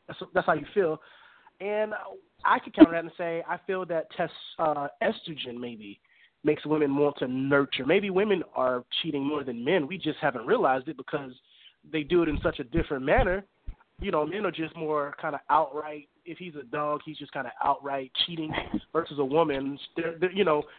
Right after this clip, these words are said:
Speaker 1: women kinda get a pass because it's like, well, uh, she's such a good girl. Oh,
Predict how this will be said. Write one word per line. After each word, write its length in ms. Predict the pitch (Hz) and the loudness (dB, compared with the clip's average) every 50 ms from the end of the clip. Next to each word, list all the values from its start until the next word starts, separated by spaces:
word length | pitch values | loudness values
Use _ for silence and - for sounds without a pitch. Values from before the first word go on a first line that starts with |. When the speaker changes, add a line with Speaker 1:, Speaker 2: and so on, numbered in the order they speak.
| - _ | -18 _
Speaker 1:
women 240 | - 196 214 208 190 | -2 0 0 0 0
kinda 220 | 190 - 175 165 | 0 0 0 2
get 120 | 165 160 151 | 2 0 0
a 60 | 143 | 0
pass 380 | - - - 151 151 143 139 - | -2 -2 -4 -2 -2 -2 -4 -6
because 200 | - 131 156 147 | -8 -10 -8 -8
it's 140 | 151 143 - | -8 -8 -4
like, 240 | 143 139 135 127 - - _ _ _ _ - _ - | -2 -2 -2 -2 -6 -12 _ _ _ _ -20 _ 4
well, 440 | 151 151 147 147 143 139 135 131 131 - _ _ _ _ _ _ _ | 6 6 6 6 4 2 -2 -6 -10 -14 _ _ _ _ _ _ _
uh, 380 | 143 143 143 139 139 135 135 131 - - - - - - - - - - | -6 -4 -4 -4 -4 -6 -8 -12 -14 -18 -18 -12 -10 -10 -10 -10 -10 -14
she's 140 | 208 190 - | -16 -10 -8
such 160 | - 185 - | -8 -8 -8
a 100 | - - | -4 -2
good 160 | - 160 151 | -2 -2 -2
girl. 460 | 156 160 156 151 151 147 147 143 143 - _ _ _ _ _ - | -2 0 0 2 2 0 -2 -4 -6 -10 _ _ _ _ _ 4
Oh, 440 | 160 165 160 156 160 160 160 160 | 6 6 8 6 6 4 2 0